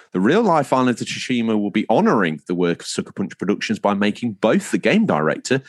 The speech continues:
and creative director of Ghost of Tsushima permanent tourism ambassadors. Tsushima Mayor Hiroki Hikats-, <laughs> Hitakatsu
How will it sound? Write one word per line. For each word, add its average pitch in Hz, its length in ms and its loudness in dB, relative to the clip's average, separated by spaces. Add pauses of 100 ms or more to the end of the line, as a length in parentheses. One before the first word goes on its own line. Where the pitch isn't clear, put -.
(160)
and 233 100 0
creative 139 440 0
director 87 420 0
of 78 60 -6
Ghost 92 200 0
of 92 80 -2
Tsushima 110 540 0 (180)
permanent 139 480 0
tourism 113 460 0
ambassadors. 113 580 -6 (340)
Tsushima 98 380 -2
Mayor 104 340 2 (300)
Hiroki 107 560 2 (220)
Hikats-, - 840 -4
<laughs> 92 760 -4
Hitakatsu 87 760 0